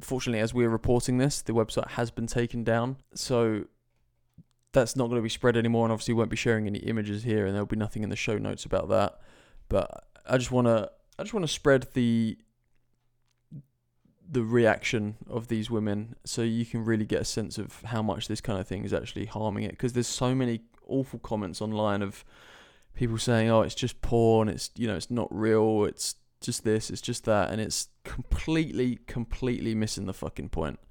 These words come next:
Frankly, it's completely missing the point. Q T also released a video of her, she, she was just crying, like, she was really deeply upset, and I think people need to see that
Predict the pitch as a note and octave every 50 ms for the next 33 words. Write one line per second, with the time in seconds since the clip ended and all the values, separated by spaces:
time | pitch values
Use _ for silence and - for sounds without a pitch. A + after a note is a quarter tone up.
0 | - - _ _ _ _ - - - F#2+ E2 - - - - A2 A2+ - B2 -
1 | - - B2+ A#2 - - - C3+ B2 - G2+ G#2+ A2 G#2+ - A2 G#2+ G2 - -
2 | - G#2+ G2+ F#2 E2+ - - - - - C#3 A#2+ - B2+ B2 B2 A#2+ B2+ A2+ G#2+
3 | A2 A2+ A2+ A2+ A2 A#2 G#2 A2 A2 G#2 G2 G2+ G2+ G2+ - - A#2 A2+ G#2+ G#2+
4 | G2+ F#2 - - _ - - D#3 D#3 G3 G3+ G3 E3 - - - - G#2+ G#2+ G#2
5 | F#2+ F#2 - - - - G2 G2 - - - - B2 A#2+ A#2 - - B2 C3 B2+
6 | B2+ B2+ B2+ A#2 - - - - - - B2+ A2+ G#2 - A#2+ A2+ G2+ - - -
7 | - - A2+ G2+ F#2+ - - _ _ _ _ _ _ _ _ _ _ _ - -
8 | _ _ _ - A2+ A#2+ A#2 A2 G#2 G2+ A2 - - - - - - _ _ _
9 | _ _ _ - - - - - - - - - - - - - _ _ _ _
10 | - - - - - C#3+ C#3 C#3+ - D#3 D3 C#3+ C3+ B2+ A#2+ - A2+ - - B2+
11 | A2+ G#2 A2+ G#2+ E2+ - - _